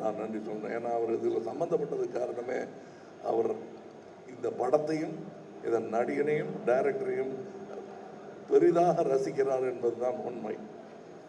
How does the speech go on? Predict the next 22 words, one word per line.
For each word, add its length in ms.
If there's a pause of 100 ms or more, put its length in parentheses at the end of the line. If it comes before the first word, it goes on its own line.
(880)
அஹ், 720
மத்தபடி 420
இப்ப 440
இங்க 200
பேசும்போது 920 (720)
சித்தார்த் 440
சொல்லிட்டாரு, 520 (960)
அவர் 280
தனியா 380
பேசும்போதே 760
மேடையில 600
மைக்கு 360
கொடுத்து 300
பேசுற 280
மாதிரி 220
தான் 140
என்கிட்ட 200
பேசுவாரு. 680 (800)
அது 280
சொன்னா 240
நம்ப 400
மாட்டீங்க. 400